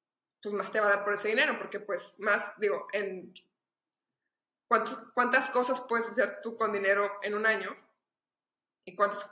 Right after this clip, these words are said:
cosas puedes hacer en un mes? ¿Cuál es el costo de oportunidad de yo no poder usarlo en un mes a en un año?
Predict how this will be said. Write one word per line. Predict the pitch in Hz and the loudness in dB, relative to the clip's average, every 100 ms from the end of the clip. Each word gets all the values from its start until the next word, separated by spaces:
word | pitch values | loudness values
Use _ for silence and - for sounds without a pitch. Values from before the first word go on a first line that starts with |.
| - _ | -18 _
cosas | 226 226 | -4 -4
puedes | - 202 190 | 0 -2 0
hacer | 208 | -2
en | 202 | 0
un | 208 240 | -2 -4
mes? | 269 - - _ _ | -6 -10 -18 _ _
¿Cuál | 220 208 | 2 4
es | 269 | 4
el | 247 - | 0 0
costo | 233 233 247 | -4 2 4
de | 240 | 4
oportunidad | 214 214 208 214 196 190 180 208 - - _ _ _ | 2 -2 -2 -2 0 2 4 2 -2 -16 _ _ _
de | 196 208 | 0 4
yo | 208 | 4
no | 220 220 | 2 2
poder | 220 214 | 2 2
usarlo | 214 208 196 208 208 - | 2 0 2 0 -2 -6
en | 202 | -4
un | 214 | -2
mes | 220 226 240 190 | 0 -2 0 -2
a | |
en | 180 | -2
un | 190 | 0
año? | 262 208 | 0 0